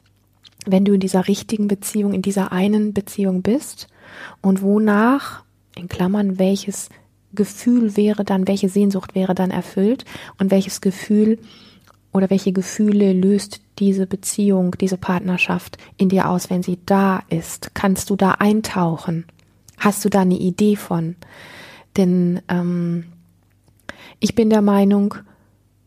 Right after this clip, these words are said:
dass wir von unserer Gesellschaft ganz viele Dinge eingetrichtert bekommen haben.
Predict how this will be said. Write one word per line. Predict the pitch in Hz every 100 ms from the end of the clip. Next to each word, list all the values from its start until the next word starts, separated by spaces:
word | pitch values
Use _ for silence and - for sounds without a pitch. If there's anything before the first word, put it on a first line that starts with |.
| _ _ _ -
dass | 180 175 - 190
wir | 175 180 175 180
von | - - 180
unserer | 175 - 175
Gesellschaft | 175 190 202 - 226 -
ganz | 190 180 -
viele | - 190 185 180 - 202
Dinge | 190 185 185 - - - _ _ _ _ - -
eingetrichtert | 190 208 233 - 233 - 220
bekommen | 226 220 226 220 220
haben. | 220 233 277